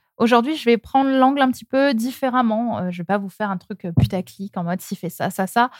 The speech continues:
Je vais essayer de vous montrer les choses avec un autre angle sur finalement les, les points qui feraient que vous pouvez vous responsabiliser en voyant qu'un homme agit de telle façon, en vous disant, « OK, je sais ça, est-ce que je continue ou pas avec lui ? »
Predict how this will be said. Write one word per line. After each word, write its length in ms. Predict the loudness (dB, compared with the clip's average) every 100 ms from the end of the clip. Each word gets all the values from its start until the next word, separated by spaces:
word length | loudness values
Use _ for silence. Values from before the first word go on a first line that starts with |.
| -20 -20 _
Je 100 | 2
vais 60 |
essayer 180 | 2 2
de 60 | 0
vous 60 |
montrer 320 | 2 2 0
les 80 | -2
choses 220 | -2 -2
avec 180 | -2 -2
un 160 | -2 -4
autre 240 | -4 -2
angle 260 | 0 0 -4
sur 320 | -8 0 0 2
finalement 460 | 2 4 6 4
les, 220 | 4 2
les 180 | 2 -2
points 420 | -2 0 4 4
qui 160 | 0 -8
feraient 300 | -6 -2 -2
que 380 | 0 2 2 -2 _ -8
vous 100 | -2
pouvez 160 | 2
vous 140 | 4 4
responsabiliser 920 | 0 -2 -4 -2 -4 -4 -2 -2 -4 _
en 100 | -6
voyant 380 | 0 2 2 0
qu'un 180 | 0 0
homme 160 | 2
agit 300 | 0 -2 -4
de 80 | -8
telle 240 | -4 -4 -2
façon, 380 | -6 -6 -10 -10 _ _
en 80 | -2
vous 80 | -2
disant, « 200 | 0 -2
OK, 140 | -4 -10 -12 _ _ _ _
je 180 | -4 -4
sais 180 | -4 -8
ça, 320 | -4 -6 -6 -12
est-ce 120 | -8
que 100 | -6
je 80 | -6
continue 400 | -6 -4 -2 -2
ou 80 | -2
pas 140 | -2
avec 240 | -4 -4 -14
lui ? » 160 | -20